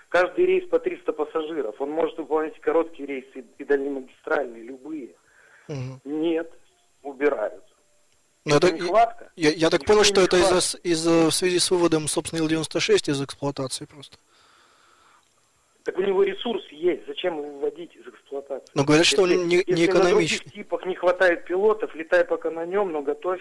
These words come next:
Speaker 1: на других типах.
Speaker 2: Мгм.
Speaker 1: Вот чего. То есть не принимается никаких мер. Если, если принять во внимание, что во главе стоит человек, который,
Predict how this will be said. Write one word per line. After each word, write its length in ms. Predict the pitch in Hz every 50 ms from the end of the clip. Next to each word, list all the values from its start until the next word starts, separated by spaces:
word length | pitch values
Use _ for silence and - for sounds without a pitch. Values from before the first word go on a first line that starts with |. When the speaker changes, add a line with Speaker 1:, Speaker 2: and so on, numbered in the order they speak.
| - - _
Speaker 1:
на 140 | - 135 135
других 380 | 151 151 160 151 156 151 - _
типах. 440 | _ 170 151 _ - _ - - _ _ _ _
Speaker 2:
Мгм. 300 | - 147 135 127 139 143 _ _ _ _ _ _ _ _ _ _ _ _
Speaker 1:
Вот 200 | 190 226 220 -
чего. 320 | - - 135 120 110 104
То 120 | - - 156
есть 120 | 165 160 - - - - _ -
не 100 | 170 175
принимается 640 | - 190 180 185 196 202 220 220 214 - - - 147
никаких 380 | 147 147 - - 165 160 - 170
мер. 260 | 156 135 120 - 113
Если, 360 | 131 139 - - 170 165 - - - - - - - _ -
если 140 | 151 -
принять 340 | _ 175 175 175 175 170 -
во 100 | 156 165
внимание, 520 | 151 160 165 170 170 165 165 151 143 139 131
что 320 | - - 143 131 127 - _
во 180 | 127 127 139 147
главе 400 | 135 156 165 165 165 160 147 135 -
стоит 320 | - - 135 135 135 - -
человек, 420 | - - 139 143 151 156 151 151
который, 520 | - 135 127 - 143 135 131 127 127 120